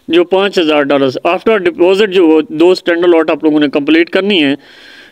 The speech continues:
जो कि यहाँ पे thirty dollar के साथ, यानी कि सात दिनों के लिए आप लोगों को तीस dollar मिलेंगे। आप जितनी भी equities पे बनाएंगे सारे विड्रॉ कर पाएंगे, यानी कि जितनी भी यहाँ पे equity होगी वगैरह, ये यहाँ पे rules वगैरह भी हैं इनके,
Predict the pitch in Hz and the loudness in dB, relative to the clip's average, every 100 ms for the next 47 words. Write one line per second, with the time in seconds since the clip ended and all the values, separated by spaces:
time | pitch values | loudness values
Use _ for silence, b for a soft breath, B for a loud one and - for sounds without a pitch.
0 | - 160 180 202 165 160 185 175 180 180 | -2 0 2 0 0 0 -2 -2 -2 0
1 | 196 165 165 160 160 151 151 143 175 202 | 0 2 2 2 0 0 -2 0 -2 -2
2 | 190 - 185 196 196 190 180 170 165 156 | -2 -2 0 0 0 0 2 2 0 0
3 | 170 160 160 156 165 160 156 147 151 180 | 0 2 0 2 0 0 0 0 0 0
4 | 185 185 B B B B _ 180 185 180 | 0 -2 B B B B _ -4 -2 -6
5 | 202 214 226 214 190 185 185 180 180 170 | -6 -4 -2 -4 -2 -2 0 0 0 -2
6 | 170 160 156 160 160 156 156 - 151 147 | -2 -2 -2 0 0 0 -4 -2 -2 0
7 | 143 143 147 139 135 147 143 143 147 147 | 0 0 0 -2 -4 -2 -2 0 -2 -4
8 | B B B B 175 202 202 196 156 202 | B B B B -2 -2 0 -2 -2 -4
9 | 240 226 226 165 247 202 180 170 170 160 | -2 0 0 0 0 2 0 0 0 0
10 | 160 160 156 147 151 139 147 143 147 156 | 0 0 0 0 0 0 0 2 0 -2
11 | 143 156 151 156 151 160 151 151 156 151 | -2 -4 -2 0 2 2 0 -2 0 0
12 | 151 151 143 135 139 | 0 0 -2 -2 -4